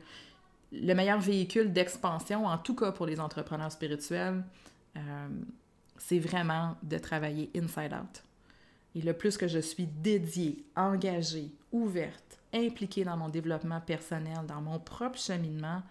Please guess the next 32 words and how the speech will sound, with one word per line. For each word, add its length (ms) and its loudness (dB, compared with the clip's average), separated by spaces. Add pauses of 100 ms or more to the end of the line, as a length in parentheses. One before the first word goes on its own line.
(400)
le 100 2
plus 400 2
que 100 0
je 60 -2
vais 80 -2
être 80 -6
capable 360 -2
de 120 0
débloquer 720 0
sur 180 -2
des 120 -6
paliers 320 -2
d'expansion 640 -6
dans 100 -6
mon 160 -8
entreprise. 680 -12 (1120)
Et 60 4
la 120 6
dernière 320 4
plus 120 2
grande 280 2
leçon 340 0
que 180 0
j'ai 180 0
appris 300 -6
dans 160 -4
tout 140 -6
ça, 180 -4
c'est 180 -6
quoi ? 280 -6 (800)
C'est 240 0
de 480 4